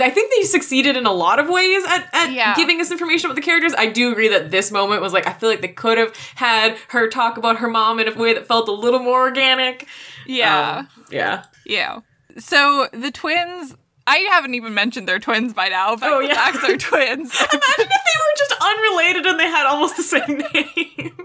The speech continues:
Speaker 2: They also mention at one point that Vox Machina is a pun and then don't tell you what the pun is,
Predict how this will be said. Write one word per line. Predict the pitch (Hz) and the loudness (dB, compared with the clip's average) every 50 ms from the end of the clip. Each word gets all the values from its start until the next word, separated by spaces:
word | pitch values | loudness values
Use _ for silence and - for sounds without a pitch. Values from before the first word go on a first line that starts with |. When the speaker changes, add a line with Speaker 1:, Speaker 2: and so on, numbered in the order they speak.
| - _ _ - | -20 _ _ -4
Speaker 2:
They | - 453 - - | 0 2 2 4
also | - 330 466 508 - 640 622 508 | 4 2 2 2 0 0 2 2
mention | 320 302 311 - 427 320 | 2 0 0 -2 -2 2
at | 339 320 254 247 | 2 2 2 2
one | 254 247 262 294 | -2 -2 -2 -2
point | - 269 277 302 285 | -2 -2 -2 -2 0
that | 269 247 233 | 0 0 0
Vox | 220 202 220 214 220 294 - - | 0 0 2 2 2 0 -2 -2
Machina | 240 214 185 220 - 311 254 247 240 | 0 0 0 0 0 -4 -4 -4 -4
is | 240 220 - | -4 -6 -8
a | 202 | -10
pun | 208 _ - - 196 185 208 233 247 | -12 _ -2 2 4 4 4 2 0
and | 247 175 214 214 | -4 -4 -6 -6
then | 220 226 226 208 - | -6 -6 -6 -6 -4
don't | 220 202 196 220 208 240 | -2 -2 -2 -2 -6 -10
tell | 233 262 247 | -6 -4 -4
you | 240 240 240 233 | -2 -4 -4 -4
what | 220 214 - | -6 -8 -8
the | 208 | -12
pun | 202 _ - 233 185 196 220 | -16 _ -2 -2 -2 -2 -2
is, | 247 269 285 294 277 | -6 -8 -8 -10 -12